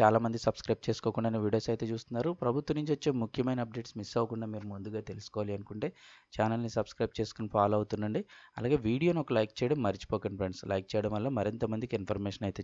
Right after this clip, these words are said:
చేరుతుంది. ఇంక వివరాల్లో చూసుకున్నట్లయితే గనుక, తెలంగాణ ప్రభుత్వం అయితే గనుక ప్రస్తుతం అధికారులందరికీ కూడా ఉచ్చు బిగుస్తోంది. మాజీ అధికారులు ఎవరైతే ఉన్నారో, ఏ ఏ వర్క్స్ చేశారో వాళ్ళందరికీ కూడా ఉచ్చు అయితే బిగుస్తోంది. ఏంటన్ని మొత్తం అన్నీ కూడా బయటకు లాగుతోంది.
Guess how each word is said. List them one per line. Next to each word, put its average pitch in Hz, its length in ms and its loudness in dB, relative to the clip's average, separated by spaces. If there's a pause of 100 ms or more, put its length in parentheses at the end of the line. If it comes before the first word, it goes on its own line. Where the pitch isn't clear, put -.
(120)
చేరుతుంది. 92 480 0 (400)
ఇంక 135 120 -4
వివరాల్లో 156 420 6
చూసుకున్నట్లయితే 143 680 0
గనుక, 143 300 0 (100)
తెలంగాణ 160 800 4
ప్రభుత్వం 151 540 2
అయితే 147 260 2
గనుక 139 500 4 (580)
ప్రస్తుతం 120 520 4 (140)
అధికారులందరికీ 127 800 4
కూడా 127 180 0
ఉచ్చు 123 200 -2
బిగుస్తోంది. 117 560 0
మాజీ 107 320 2
అధికారులు 117 460 4
ఎవరైతే 113 360 4
ఉన్నారో, 117 400 2
ఏ 107 220 2
ఏ 117 120 4
వర్క్స్ 113 380 0
చేశారో 117 300 0
వాళ్ళందరికీ 110 540 2
కూడా 123 300 0 (440)
ఉచ్చు 98 160 -2
అయితే 110 180 2
బిగుస్తోంది. 110 600 -2
ఏంటన్ని 117 540 0
మొత్తం 110 340 0
అన్నీ 117 200 0
కూడా 143 360 2
బయటకు 107 320 2
లాగుతోంది. 101 540 2